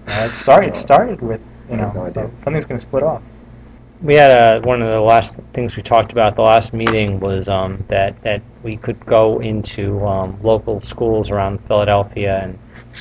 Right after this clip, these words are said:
Speaker 3: assist people in how to, you know, how, assist kids and how to learn how to write, you know, type of thing.
Speaker 1: Yeah, we
Speaker 3: It's,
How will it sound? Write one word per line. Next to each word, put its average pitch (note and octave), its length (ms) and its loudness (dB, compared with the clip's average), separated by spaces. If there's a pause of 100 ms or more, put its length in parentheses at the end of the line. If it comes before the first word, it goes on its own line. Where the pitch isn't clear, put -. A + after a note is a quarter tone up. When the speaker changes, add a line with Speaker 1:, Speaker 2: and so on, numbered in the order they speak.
(200)
Speaker 3:
assist - 440 -8
people G2+ 460 -4
in G2 140 -6
how G2 260 -2
to, G2+ 320 -4 (120)
you G2 140 -8
know, F2+ 180 -8 (100)
how, - 180 -12
assist A#2+ 420 -10
kids G#2 360 -4
and F#2+ 100 -10
how G#2 180 -2
to G2 80 -2
learn G2+ 260 -2
how F#2+ 180 -4
to F#2+ 100 -4
write, F#2+ 440 -2 (840)
you - 80 -12
know, F#2 160 -6
type F#2+ 280 -4
of G2 100 -10
thing. F#2 360 -8 (120)
Speaker 1:
Yeah, A#2+ 80 -8
we C#3 60 2
Speaker 3:
It's, - 380 -2